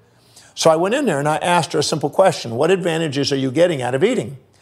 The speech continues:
And she said, "Oh, I'm not. It's killing me. And can't you see it's causing my problems? It's causing this. It's causing that."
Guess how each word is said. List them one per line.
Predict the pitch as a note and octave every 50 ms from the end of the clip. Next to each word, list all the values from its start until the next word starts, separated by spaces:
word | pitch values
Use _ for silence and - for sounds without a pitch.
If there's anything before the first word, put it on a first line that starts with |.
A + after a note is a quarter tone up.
| _ _ _ - - - _
And | - C#3+ C3
she | - D#3+
said, | C#3 C#3
"Oh, | C#3 C#3+
I'm | D3 C#3
not. | D3 F3+ A3 F#3+ C3
It's | A#2 A#2 A2+
killing | - - - G#3+ A#3 A3 F3
me. | C3+ A#2 A2+
And | A2+ A2 G#2+
can't | - D3 D3+ -
you | E3 D3
see | - - F3
it's | F#3 D#3+
causing | - - D#3 D3+ C#3 C#3 D3
my | C#3 C3+ C3+
problems? | C3+ - F#3+ A3 A#3 G3 D3+ A#2 G#2
It's | A2 G#2
causing | - - C3+ C3+ A#2+ C3+ C#3+
this. | D#3+ A3 A#3+ E3+ - -
It's | A#2 -
causing | - C3+ C3+ C3 A#2 C3 C3+
that." | E3 A3 A#3+ F3+ - - -